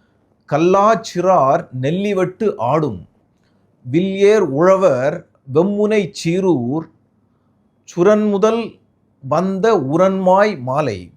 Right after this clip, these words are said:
உள்ளினன் அல்லனோ யானே, உள்ளிய வினைமுடித்தன்ன இனியோள்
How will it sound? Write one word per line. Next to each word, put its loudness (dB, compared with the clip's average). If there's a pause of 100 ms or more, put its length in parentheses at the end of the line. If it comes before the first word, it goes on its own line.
(720)
உள்ளினன் 0 (200)
அல்லனோ 2 (200)
யானே, -2 (380)
உள்ளிய 0 (400)
வினைமுடித்தன்ன 0 (300)
இனியோள் 2